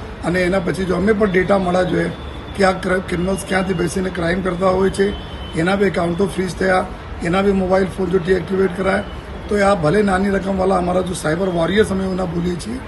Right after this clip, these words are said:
છે, પરંતુ એના થકી અમે લોકો બહુ મોટા મોટા પણ એના કેસ નાના હોય, લેકિન એના કેસ થકી બહુ મોટા મોટા કેસો પણ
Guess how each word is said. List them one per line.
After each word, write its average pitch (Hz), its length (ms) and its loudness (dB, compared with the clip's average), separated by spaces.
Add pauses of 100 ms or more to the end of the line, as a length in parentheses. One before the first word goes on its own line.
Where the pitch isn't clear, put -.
(440)
છે, 208 180 4
પરંતુ 196 380 0
એના 202 320 2
થકી 185 300 -2
અમે 190 160 0
લોકો 196 160 2
બહુ 196 100 2
મોટા 180 340 2
મોટા 214 280 4
પણ 202 160 2 (440)
એના 185 200 4
કેસ 220 260 4
નાના 196 260 2
હોય, 202 140 2
લેકિન 196 320 0
એના 196 140 0
કેસ 202 240 -2
થકી 175 220 -6
બહુ 185 140 -2
મોટા 165 240 -2
મોટા 175 200 -4
કેસો 165 300 -6
પણ 226 160 -2